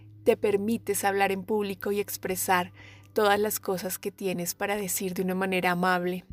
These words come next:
a las personas? Hoy la invitación es, ¿qué tal si usamos todas las herramientas que tenemos en nuestra caja?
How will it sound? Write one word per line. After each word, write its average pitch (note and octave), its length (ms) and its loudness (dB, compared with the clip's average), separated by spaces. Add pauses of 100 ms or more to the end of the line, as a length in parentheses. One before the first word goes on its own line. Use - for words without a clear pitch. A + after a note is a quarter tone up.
a A3 80 -2
las G3+ 200 -4
personas? F#3 680 -6 (760)
Hoy A3+ 220 2
la B3+ 80 4
invitación A3+ 680 -2
es, G3+ 380 -6 (500)
¿qué G3+ 120 -8
tal G3+ 160 -6
si - 120 -6
usamos G#3 560 -4 (340)
todas G#3+ 380 0 (240)
las G#3 180 -6
herramientas F#3 600 -6
que G3 140 -8
tenemos F#3 440 -6
en F#3 120 -6
nuestra F#3 340 -8
caja? - 380 -10